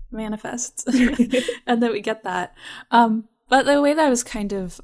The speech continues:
Speaker 1: wanting to end, I guess, Galentine slash N F L portion of this,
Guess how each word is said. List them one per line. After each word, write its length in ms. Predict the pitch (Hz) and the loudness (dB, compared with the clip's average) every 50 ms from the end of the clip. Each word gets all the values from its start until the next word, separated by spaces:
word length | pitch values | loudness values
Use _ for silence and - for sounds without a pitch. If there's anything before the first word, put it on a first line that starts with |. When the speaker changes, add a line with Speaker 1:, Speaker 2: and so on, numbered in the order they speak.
| - | -18
Speaker 1:
wanting 380 | - 196 202 190 190 190 190 180 | -14 -12 -10 -8 -8 -8 -10 -8
to 280 | - - 190 185 - | -10 -10 -10 -10 -8
end, 220 | - 185 180 180 180 | -6 -6 -6 -6 -6
I 80 | 185 | -8
guess, 340 | 180 180 180 175 - - - - - | -8 -8 -6 -4 -4 -4 -6 -8 -10
Galentine 540 | - 196 185 185 185 180 - 190 185 185 180 | -8 -6 -4 -4 -6 -6 -8 -8 -8 -4 -4
slash 280 | - - 190 185 - - | -2 -2 -2 -6 -8 -10
N 100 | - 190 | -8 -10
F 140 | 190 - 185 | -8 -8 -6
L 120 | 185 196 196 | -6 -6 -6
portion 360 | - 190 175 170 - 175 170 | -6 -8 -8 -8 -8 -12 -12
of 140 | 170 165 - | -12 -12 -12
this, 360 | 170 170 175 175 - - | -10 -10 -6 -4 -4 -4